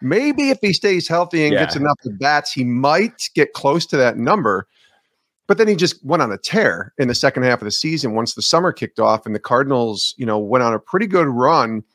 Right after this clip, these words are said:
Speaker 1: to, in essence, run away with the Central.
Speaker 2: Yeah.
Speaker 1: And Milwaukee was there and they were battling back and forth for a while. And now Milwaukee didn't even make the playoffs and the Cardinals ran away with it. And it was a great storybook finish to the regular season.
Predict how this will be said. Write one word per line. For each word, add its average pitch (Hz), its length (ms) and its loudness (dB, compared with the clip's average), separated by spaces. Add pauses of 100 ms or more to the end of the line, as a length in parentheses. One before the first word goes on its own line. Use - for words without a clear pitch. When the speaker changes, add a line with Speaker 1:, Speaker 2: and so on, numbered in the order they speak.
(540)
Speaker 1:
to, 120 580 -4 (280)
in 147 160 0
essence, 147 420 0
run 170 180 2
away 120 640 0 (500)
with 156 180 0
the 123 60 -2
Central. - 500 0 (300)
Speaker 2:
Yeah. 123 200 0
Speaker 1:
And 123 120 -4
Milwaukee 143 400 0
was 143 180 2
there 139 180 2
and 143 100 2
they 139 60 4
were 123 100 2
battling 135 480 2
back 135 220 0
and 127 100 -4
forth 143 240 -4
for 113 160 -2
a 104 80 0
while. 110 580 2
And 117 160 -4
now 123 460 0
Milwaukee 120 400 -2
didn't 120 160 -4
even 107 180 -4
make 139 200 0
the - 40 -10
playoffs 110 640 0 (280)
and 123 120 -4
the 120 40 -4
Cardinals 123 420 0
ran 120 160 2
away 120 240 2
with 151 160 0
it. 131 100 2
And 151 80 0
it 165 80 0
was 151 100 0
a 139 60 0
great 151 400 0
storybook 143 640 0
finish 135 420 -2
to 123 80 -6
the 110 100 -4
regular 127 420 0
season. 120 580 -4